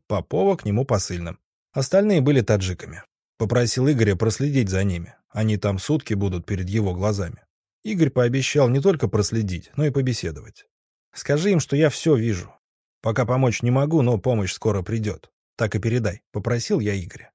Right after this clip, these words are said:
Заступили в караул. Иргашев справлялся в целом нормально, но видно было, что он ленится. При приёме арестованных на гауптвахте среди арестованных я обнаружил того самого младшего сержанта кавказской национальности.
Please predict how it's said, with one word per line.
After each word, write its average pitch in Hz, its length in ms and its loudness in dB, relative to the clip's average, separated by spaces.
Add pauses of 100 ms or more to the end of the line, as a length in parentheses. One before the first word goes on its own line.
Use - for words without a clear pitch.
(540)
Заступили 139 640 -2
в - 80 -6
караул. 117 500 -4 (380)
Иргашев 131 480 -2
справлялся 123 580 0
в 90 40 -10
целом 110 340 0
нормально, 123 480 0
но 127 140 0
видно 185 260 0
было, 113 240 4
что - 180 -2
он 123 100 2
ленится. 104 540 -4 (440)
При 117 120 0
приёме 147 400 2
арестованных 127 600 2
на 104 140 -2
гауптвахте 101 760 -2
среди 117 300 -4
арестованных 147 680 0
я 107 100 -2
обнаружил 101 500 0
того 117 300 -4
самого 127 480 0
младшего 92 480 -2
сержанта 151 600 -2
кавказской 98 680 -4
национальности. 87 1000 -8